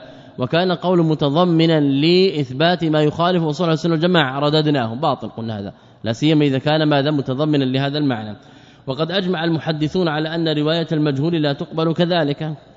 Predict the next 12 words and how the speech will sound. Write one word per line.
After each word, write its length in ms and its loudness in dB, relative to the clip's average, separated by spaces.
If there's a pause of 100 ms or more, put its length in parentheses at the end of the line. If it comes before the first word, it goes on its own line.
(160)
كذلك 240 -4
الإجماع 380 0
فيه 180 -2
نظر، 280 -2
بالمسألة 460 -2
فيها، 340 -2 (460)
فيها 180 -2
خلاف 360 -2
على 320 -2 (680)
تفصيل 400 2
بين 240 4
أنواع 640 2